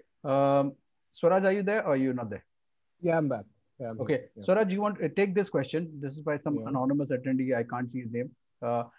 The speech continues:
Speaker 1: how to
Speaker 2: One
Speaker 1: contact
Speaker 2: sec.
Speaker 1: mus-,
Speaker 2: Sorry, sorry.
Speaker 1: how to
Speaker 2: Sorry.
Speaker 1: contact music festivals or artist managers being a beginner in the industry?
Speaker 2: Okay. I mean, um, because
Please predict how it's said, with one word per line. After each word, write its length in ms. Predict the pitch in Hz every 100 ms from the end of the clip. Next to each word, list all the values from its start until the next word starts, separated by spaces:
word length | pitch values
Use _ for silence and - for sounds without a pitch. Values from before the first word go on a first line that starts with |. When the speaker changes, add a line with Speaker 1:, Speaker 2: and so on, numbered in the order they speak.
| _ -
Speaker 1:
how 120 | 175
to 120 | 247
Speaker 2:
One 200 | - 165
Speaker 1:
contact 240 | 127 202 208
Speaker 2:
sec. 40 |
Speaker 1:
mus-, 140 | 170
Speaker 2:
Sorry, 200 | 143 120 107
sorry. 180 | 110 110 - -
Speaker 1:
how 180 | 151 170
to 140 | 233
Speaker 2:
Sorry. 80 | 233
Speaker 1:
contact 500 | 165 151 180 196 180
music 360 | 165 160 175 -
festivals 480 | 170 175 180 180 170
or 180 | 160
artist 320 | 127 127 160 156
managers 380 | 151 160 165
being 220 | 151 147 156
a 40 |
beginner 320 | 143 139 139 131
in 80 |
the 60 | 120
industry? 360 | 110 107 - 104 _ _ _ _ _ _ _ _ _ _ _ _ _ _ _ _ -
Speaker 2:
Okay. 320 | 175 196 147
I 160 | 151 156
mean, 380 | 175 190 185 180
um, 760 | 143 139 139 135 135 127 127 123 _ _ _ _ _ _ _ _ _ -
because 480 | 143 151 170 180 202